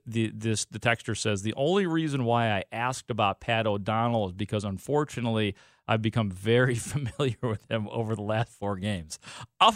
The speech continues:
I'll be honest with you. I was a little surprised that they, they just kinda let Pat O'Donnell go. And I, I guess that, you know, the last thing in the world you want is an expensive punter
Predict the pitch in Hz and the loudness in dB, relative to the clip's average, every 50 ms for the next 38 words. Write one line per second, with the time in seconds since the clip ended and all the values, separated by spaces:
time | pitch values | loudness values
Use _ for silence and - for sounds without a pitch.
0 | - - - - 339 320 247 277 262 233 - - 135 101 92 82 - - - - | 4 4 4 4 4 4 4 4 4 2 0 -2 -2 -2 -4 -8 -12 -16 -20 -20
1 | - - _ _ - - 196 220 247 269 269 277 277 269 262 - 285 233 - 262 | -20 -20 _ _ 0 4 4 6 4 4 2 2 2 2 2 0 0 2 2 4
2 | 262 269 269 269 214 147 143 143 - - _ _ _ _ - 160 180 175 - 190 | 4 6 4 4 2 -2 -4 -8 -12 -14 _ _ _ _ -2 -2 -2 0 0 0
3 | 196 196 185 - - _ - 175 190 165 190 185 - - 202 196 202 208 208 180 | 0 0 0 -2 -4 _ -4 -2 -2 -2 -4 -6 -2 2 2 4 4 4 2 2
4 | 170 185 196 196 - _ - 185 190 202 208 208 196 180 190 196 196 202 202 190 | 2 2 2 2 0 _ 0 2 4 4 4 2 2 4 4 4 4 4 2 0
5 | 170 190 202 214 208 175 - - _ _ _ _ - - 147 151 151 - 170 165 | 0 2 2 4 2 2 0 -4 _ _ _ _ 0 0 2 2 2 2 2 0
6 | 156 131 165 180 190 - - 180 170 156 - 160 143 147 147 139 127 131 120 135 | 0 0 0 0 0 0 0 0 0 0 -2 -6 -6 -4 -4 -2 -2 -2 0 0
7 | 139 151 160 - - 165 160 151 143 135 127 135 151 151 135 127 139 131 117 113 | 0 0 0 -2 -4 -4 -4 -4 -4 -4 -2 -2 -2 -2 0 0 -2 -2 -2 -2
8 | 123 139 147 147 135 123 - - - 135 117 110 113 - - 127 123 117 110 - | 0 2 4 4 2 2 0 -2 -4 -4 -4 -4 -6 -6 -4 -4 -4 -4 -4 -4
9 | - - - - - - 143 147 143 127 - 139 123 117 104 - - - 139 139 | -4 -2 -2 -2 0 2 2 2 2 0 0 0 0 -2 -4 -2 0 2 2 2
10 | 120 - 117 113 107 107 | 2 0 0 0 0 0